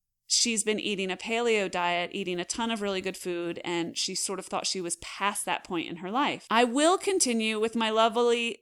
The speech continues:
I will continue with my sixteen eight intermittent fasting, which means that she eats in an eight-hour window and fasts for sixteen,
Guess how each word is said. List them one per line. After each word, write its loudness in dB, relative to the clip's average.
I 6
will 4
continue 2
with -2
my -2
sixteen 0
eight 2
intermittent -2
fasting, 0
which -4
means -2
that -6
she -2
eats -6
in -4
an -2
eight-hour 0
window -2
and -6
fasts -2
for -6
sixteen, -4